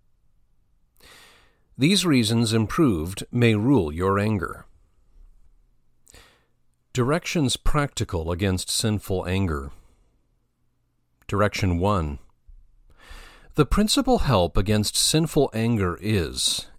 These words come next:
in the right habituating of the soul, that you live as under the government of God, with the sense of his authority still upon your hearts, and in the sense of that mercy that hath forgiven you and forbeareth you,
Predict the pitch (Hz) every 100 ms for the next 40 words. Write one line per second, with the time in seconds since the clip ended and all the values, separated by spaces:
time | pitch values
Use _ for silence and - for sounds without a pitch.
0 | - 107 104 98 131 220 - 123 95 117
1 | - 104 90 87 87 80 95 - - 143
2 | 117 92 - - - - - 127 139 127
3 | 123 180 165 127 104 123 131 117 110 85
4 | 123 165 151 131 - 92 110 107 123 71
5 | 62 - - _ - 101 101 - 110 131
6 | - 104 - 131 104 92 135 135 95 -
7 | 92 - - 120 107 - 110 92 82 80
8 | 143 123 87 - - - - - - _
9 | - - 151 180 165 - 190 196 247 -
10 | 151 131 123 - 139 190 196 - 107 107
11 | 120 127 - - 113 95 131 160 208 117
12 | 73 67 90 101 110 - - 143 101 135
13 | 202 156 - 90 67 -